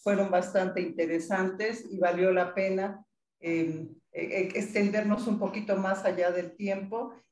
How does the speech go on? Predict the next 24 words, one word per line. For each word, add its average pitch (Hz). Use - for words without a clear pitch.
Y 196
de 190
cualquier 208
manera, 220
bueno, 196
si, 190
si 196
hay 202
alguna 190
pregunta 190
todavía, 185
eh, 156
hay, 214
hay 214
muchos, 214
eh, 131
felicitaciones, 214
como 185
ustedes 185
pueden 175
ver 180
en 180
el 165
chat 190